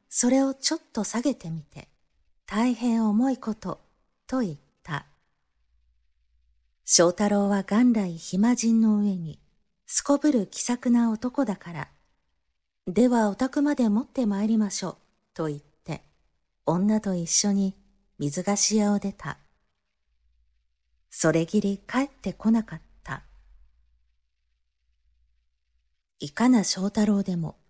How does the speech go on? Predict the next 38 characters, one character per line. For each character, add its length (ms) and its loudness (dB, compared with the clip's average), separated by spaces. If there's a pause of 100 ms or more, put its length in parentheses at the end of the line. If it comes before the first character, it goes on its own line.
(460)
あ 140 0
ん 160 2
ま 100 4
り 160 0
の 140 0
ん 80 -4
き 160 -2
す 160 -4
ぎ 120 -2
る。 140 -8 (1300)
た 140 -2
だ 120 0
ご 140 -2
と 160 -2
じ 100 0
ゃ 60 2
な 120 -2
か 200 -2
ろ 100 2
う 60 -4
と 160 -16
言 100 -16
っ 20 -20 (280)
て、 180 -12 (720)
親 320 4
類 220 2
や 140 -2
友 280 0
達 280 -2
が 120 2
騒 320 -2
ぎ 140 -4
出 100 0
し 180 -2
て 80 -8
い 120 -6
る 100 -16
と、 260 -20